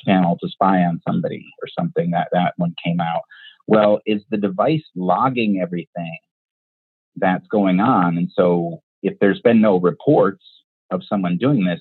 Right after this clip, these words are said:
can you go back into the device and look at the logs? Uh, and so really, you know, enabling those logs and trying to centralize them somewhere if possible, so that, you know, a forensics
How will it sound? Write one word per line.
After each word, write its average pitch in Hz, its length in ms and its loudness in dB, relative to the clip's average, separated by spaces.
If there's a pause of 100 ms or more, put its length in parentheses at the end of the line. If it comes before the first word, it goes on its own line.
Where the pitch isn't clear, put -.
can 147 160 4
you 143 80 2
go 120 180 2
back 110 260 2
into 117 240 0
the 92 120 -2
device 85 420 -2 (140)
and 87 240 0
look 98 200 0
at 90 260 2 (100)
the 87 100 -2
logs? 85 560 -4 (580)
Uh, 90 180 4
and 92 140 -2
so 95 160 2
really, 95 540 2
you 95 140 0
know, 82 240 0
enabling 104 440 2
those 90 200 2
logs 90 400 2
and 85 180 -6 (320)
trying 107 240 2
to - 140 -4
centralize 95 600 2
them 87 140 -4
somewhere 87 380 0
if 90 100 0 (100)
possible, 85 800 -2 (260)
so 95 120 0
that, 90 340 2 (120)
you 92 200 -6
know, 87 380 -2
a 87 180 -4
forensics 98 360 -2